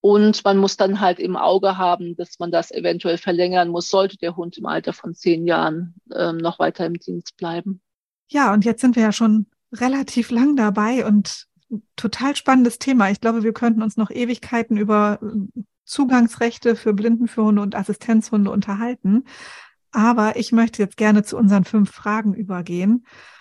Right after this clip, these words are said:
Speaker 2: und, ähm, ja, bitte euch beide um kurze und knappe Antworten.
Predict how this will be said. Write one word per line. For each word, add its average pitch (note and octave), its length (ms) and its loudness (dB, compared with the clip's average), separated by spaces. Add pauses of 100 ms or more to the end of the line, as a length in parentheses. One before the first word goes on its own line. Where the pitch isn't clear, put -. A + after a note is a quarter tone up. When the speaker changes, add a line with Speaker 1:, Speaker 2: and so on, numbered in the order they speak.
(260)
Speaker 2:
und, G#3 480 4
ähm, G3 320 0 (160)
ja, G3+ 220 0 (440)
bitte - 280 0
euch G#3+ 220 -2
beide A3+ 280 0
um G#3+ 140 4
kurze D4+ 400 -2
und B3+ 160 -4
knappe B3 460 0
Antworten. G#3+ 840 -2